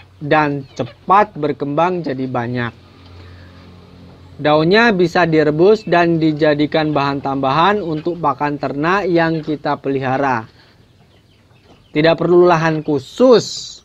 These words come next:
Tiga tanaman tersebut bisa ditanam di sela-sela tanaman utama yang kita miliki di pekarangan sekitar rumah. Modalnya hanya tenaga, itu pun tidak terlalu banyak.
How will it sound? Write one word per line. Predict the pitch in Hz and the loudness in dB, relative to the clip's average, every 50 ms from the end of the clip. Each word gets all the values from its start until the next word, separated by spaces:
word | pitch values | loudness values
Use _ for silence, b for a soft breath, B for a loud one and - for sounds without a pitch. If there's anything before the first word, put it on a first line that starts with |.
| _ _ - - _ b b b b b b b b b b | _ _ -20 -20 _ b b b b b b b b b b
Tiga | _ 170 175 185 185 233 247 247 | _ 2 2 4 4 4 2 2
tanaman | 247 240 233 233 233 233 240 220 | 2 2 2 2 2 0 0 0
tersebut | - 240 220 196 - 226 214 240 240 202 | 0 0 2 2 2 2 4 4 4 4
bisa | 185 180 165 208 208 | 2 0 2 2 2
ditanam | 180 175 160 175 170 170 180 185 180 | 2 2 2 0 0 0 0 0 -2
di | 160 143 | -2 -2
sela-sela | - 156 151 147 139 - 160 147 147 143 | -2 0 0 0 0 0 0 0 0 0
tanaman | - 151 143 143 135 135 139 135 135 | -2 -4 -4 -4 -4 -4 -6 -6 -6
utama | 135 120 123 127 123 123 135 147 185 220 240 254 254 | -8 -8 -8 -8 -6 -4 -4 -2 0 0 0 0 0
yang | 233 220 208 202 196 190 | 2 2 2 2 0 -2
kita | 196 185 175 165 175 175 170 | -2 -4 -4 -2 -4 -4 -2
miliki | 175 170 170 165 160 160 - - 214 | -2 -2 0 -2 -2 -4 -4 -4 -4
di | 214 185 165 165 160 | -2 0 0 0 -2
pekarangan | 160 - 156 - - 147 143 139 143 139 143 156 160 170 175 160 | -2 -4 -10 -12 -8 -8 -6 -4 -4 -6 -4 -4 -4 -4 -4 -6
sekitar | - - 147 135 131 - 127 123 - 120 120 | -6 -6 -8 -8 -6 -8 -10 -8 -6 -6 -4
rumah. | 120 123 120 123 123 127 123 120 120 113 110 107 - - - _ - - - - - - b b b b b b b b b _ _ _ _ _ _ | -4 -4 -6 -4 -4 -4 -4 -4 -6 -8 -8 -12 -16 -20 -20 _ -20 -20 -20 -20 -20 -20 b b b b b b b b b _ _ _ _ _ _
Modalnya | 139 131 127 135 139 143 151 180 196 185 | -8 -6 -4 -2 -2 0 0 2 2 2
hanya | 180 170 170 165 165 | 2 2 0 0 0
tenaga, | 185 185 190 202 202 190 196 202 202 202 196 190 180 170 165 156 156 139 - _ _ - | 0 0 0 0 2 4 4 6 6 6 6 4 2 2 0 -4 -6 -12 -16 _ _ -14
itu | 135 123 151 | -6 -4 -4
pun | 147 156 - 190 190 | -2 0 0 0 0
tidak | 190 - 160 147 147 143 131 - | 0 -2 -2 0 0 -2 -2 -4
terlalu | 143 131 131 127 131 127 | -4 -4 -2 -2 -2 -4
banyak. | 123 127 120 117 123 127 131 131 123 117 | -4 -4 -4 -4 -4 -4 -4 -4 -4 -6